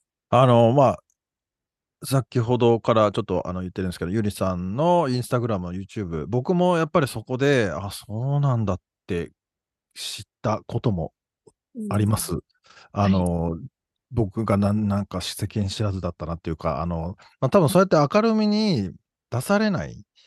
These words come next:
Speaker 1: 日本の報道とかもね、まあ、最近ちょっとそういったニュースありましたけど、芸能事務所のね。あの、まあ、そういったものも、あ、あの、まあ、隠されてやっ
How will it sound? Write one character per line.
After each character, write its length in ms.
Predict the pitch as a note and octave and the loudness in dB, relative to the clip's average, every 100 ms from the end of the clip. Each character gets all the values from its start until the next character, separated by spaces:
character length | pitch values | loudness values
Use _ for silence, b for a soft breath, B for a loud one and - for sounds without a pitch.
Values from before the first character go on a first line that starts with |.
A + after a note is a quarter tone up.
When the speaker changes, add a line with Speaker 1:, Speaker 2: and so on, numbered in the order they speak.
| b b _ _ - | b b _ _ -12
Speaker 1:
日 160 | A2 A#2+ | -8 -4
本 580 | D3 F#3 E3+ D3 C3 | -2 0 0 -2 -2
の 80 | C3+ | -2
報 320 | C#3 D3 C#3+ | 0 0 0
道 340 | C#3 C3+ C3+ C3+ | 2 2 2 0
と 120 | C#3+ | -2
か 140 | B2 F2 | -6 -6
も 140 | F2+ | -4
ね、 140 | B2+ | -2
ま 100 | D3+ | -2
あ、 40 | A2+ | -4
最 260 | - D#3 | -4 -6
近 300 | D#3 E3 E3 | -6 -8 -6
ち 100 | D3+ | -4
ょ 20 | D#3+ | -6
っ 40 | - | -4
と 240 | G#2+ E2+ - | -4 -4 -6
そ 200 | - A#2+ | -10 -10
う 40 | |
い 20 | |
っ 40 | A2 | -6
た 140 | A2+ | -6
ニ 80 | A#2+ | -4
ュ 40 | |
ー 20 | A#2 | -4
ス 120 | D#2 | -6
あ 80 | F2+ | -6
り 80 | G2 | -4
ま 120 | A#2+ | -6
し 120 | - | -6
た 120 | - | -10
け 120 | - | -8
ど、 420 | D2 F#2 D#2+ C2+ - | -4 -2 -2 -4 -8
芸 240 | F#2 F2+ E2+ | -4 -2 -2
能 160 | E2+ D#2+ | -4 -4
事 120 | E2 | -6
務 120 | D#2+ | -8
所 140 | - A#1+ | -10 -12
の 100 | - | -6
ね。 200 | C#3 - B B B B _ - | -4 -6 B B B B _ -8
あ 100 | G2 | -4
の、 200 | D#2 C#2+ | -4 -4
ま 80 | |
あ、 20 | - | -4
そ 240 | - C3 | 0 2
う 20 | |
い 40 | C3 | 0
っ 40 | |
た 180 | - B2 | 0 0
も 140 | C3 | 2
の 80 | A#2+ | 2
も、 340 | A#2+ F3 A#2 G2 - _ _ - | 2 4 4 0 -10 _ _ -10
あ、 100 | A2 | -8
あ 120 | - G2 | -4 -4
の、 260 | B1+ C#2 - | -4 -8 -2
ま 160 | A2+ F#2+ | -2 -2
あ、 100 | - | -2
隠 80 | B2+ | -2
さ 160 | - D4 | 4 4
れ 100 | A3 | 4
て 100 | A2+ | 2
や 80 | |
っ 60 | F#2 | 0